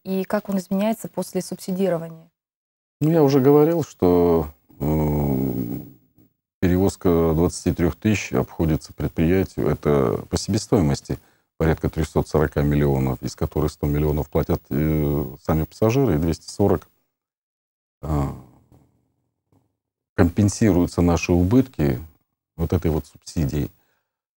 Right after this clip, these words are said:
Speaker 2: Э, я понимаю, что бюджет, бюджет округа непростой в новых экономических условиях, э, почему и была предпринята попытка снизить нагрузку на бюджет, и были закуплены самолеты Т В С два М С.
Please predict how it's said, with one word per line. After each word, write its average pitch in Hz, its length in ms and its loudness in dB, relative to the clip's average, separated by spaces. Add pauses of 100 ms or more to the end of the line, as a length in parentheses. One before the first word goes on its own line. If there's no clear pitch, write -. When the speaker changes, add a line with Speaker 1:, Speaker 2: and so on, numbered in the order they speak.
(240)
Speaker 2:
Э, 71 720 -8
я 95 140 2
понимаю, 127 340 4
что - 180 -4
бюджет, 85 540 2 (720)
бюджет 87 400 0
округа 78 600 0 (520)
непростой 117 720 0
в 95 260 -6
новых 95 340 2
экономических 85 720 -4
условиях, 82 540 0 (880)
э, 78 300 -2
почему 85 480 -4
и 76 80 0
была 85 300 0
предпринята - 600 -4
попытка 80 720 -2 (380)
снизить 90 420 0
нагрузку 85 440 0
на 82 80 0
бюджет, 98 540 0
и 78 400 0
были 80 240 -2
закуплены 78 520 -6
самолеты 104 480 0
Т 78 100 -4
В 76 60 2
С 76 220 0
два 78 280 -2
М 76 200 -2
С. - 200 -6